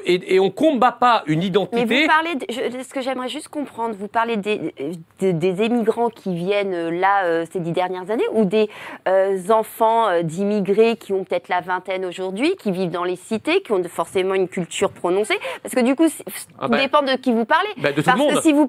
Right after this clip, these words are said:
Speaker 2: alors donc si vous parlez de ces gens-là qui, euh, qui,
Speaker 1: Mais
Speaker 2: euh,
Speaker 1: vous
Speaker 2: ont
Speaker 1: savez,
Speaker 2: la
Speaker 1: c'est,
Speaker 2: nationalité
Speaker 1: mais,
Speaker 2: française, qu'est-ce, française,
Speaker 1: mais c'est, vous
Speaker 2: pour
Speaker 1: savez,
Speaker 2: vous, si je vous entends, en fait, ils ne sont pas français.
Speaker 1: Ah, ils ne sont pas français d'identité,
Speaker 2: D'accord.
Speaker 1: oui. Ils ne sont pas fran-, et, et je
Speaker 2: Et
Speaker 1: vais
Speaker 2: du
Speaker 1: vous,
Speaker 2: coup,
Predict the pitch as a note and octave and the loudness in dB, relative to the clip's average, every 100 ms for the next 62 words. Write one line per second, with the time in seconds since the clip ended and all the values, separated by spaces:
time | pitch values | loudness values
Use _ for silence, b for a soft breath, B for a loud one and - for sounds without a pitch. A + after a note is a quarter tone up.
0 | - F3 F3 F#3 A3+ B3 A3 A3+ G#3+ G#3+ | 2 2 2 2 0 0 0 2 0 0
1 | A3+ G#3 G#3+ G#3+ A3+ A#3+ - G#3+ G3+ F#3 | 0 2 4 4 2 0 -6 0 4 4
2 | F#3 B - - G#3 F#3+ F3 G3+ A3 G#3 | 0 B -16 -6 2 4 4 4 4 4
3 | G#3+ A3 B3+ G#3+ G3+ G3+ G#3+ G#3 C#4+ F#3 | 2 0 2 2 2 0 0 0 2 0
4 | E4 C#4 - - - A#3+ E4 - F3 D#3+ | 0 -4 -4 -6 -2 0 2 0 0 -2
5 | D3+ C#3 F3 B3+ C#4 D#4+ C#4+ G#3 A#3 B3 | 0 2 4 4 4 2 0 2 2 2
6 | C#4+ D#4+ D#4 C#4 B3 G#3+ G3 - F#3 G3 | 2 2 2 -4 -2 0 0 -2 -2 -2
7 | G3+ C#4+ D#4 - C4+ D3 C#3 C#3 A#2+ F3+ | -2 -4 -4 -2 -2 0 0 0 0 0
8 | E3+ D#3+ G#3+ D3+ F#3+ A#3+ B3+ G3+ F#3 _ | 0 0 2 0 0 0 2 0 -2 _
9 | _ _ - B2+ C3 C3 F#3 F3 D3 D#3+ | _ _ -8 -4 -2 0 0 2 2 4
10 | F3 F3+ E3+ A3 B3 G3 F#4 | 4 4 4 4 4 4 4